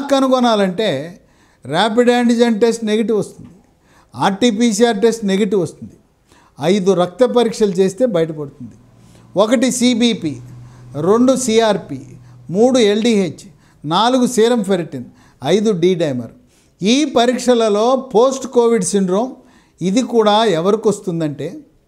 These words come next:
స్థూలకాయము, భారీకాయము, షుగరు,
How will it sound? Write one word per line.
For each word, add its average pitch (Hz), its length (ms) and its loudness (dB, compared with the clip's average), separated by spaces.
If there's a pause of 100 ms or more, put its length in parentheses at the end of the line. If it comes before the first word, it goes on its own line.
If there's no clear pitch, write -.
(520)
స్థూలకాయము, 202 960 0 (160)
భారీకాయము, 156 680 -4 (500)
షుగరు, 208 520 0